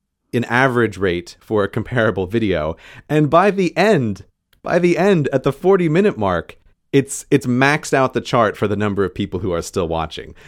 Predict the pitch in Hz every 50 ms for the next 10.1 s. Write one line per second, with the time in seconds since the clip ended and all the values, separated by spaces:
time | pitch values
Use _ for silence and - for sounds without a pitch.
0 | 139 - - 147 139 160 247 240 - - - - 240 202 180 - - 190 190 196
1 | 202 196 185 165 - - - 151 151 156 135 107 92 82 78 78 - - - -
2 | _ _ _ - 101 104 101 98 95 85 - - - _ _ _ _ _ _ _
3 | _ _ - 113 131 147 165 175 180 175 185 165 139 123 120 123 117 113 120 135
4 | 131 101 92 - - - _ _ _ _ _ _ _ _ - 113 110 113 117 127
5 | 131 123 - 139 123 117 104 113 107 - - 120 117 - 107 98 95 92 90 -
6 | 101 104 104 101 101 101 95 - 101 98 101 98 95 - 95 90 90 90 95 87
7 | - 87 87 85 82 82 78 82 85 76 78 78 - - 80 80 - - 80 73
8 | 82 85 87 - - - 110 110 - - - - 117 123 127 - 151 165 196 196
9 | - - _ - - - _ _ _ _ _ - - 202 240 247 90 82 - -
10 | - -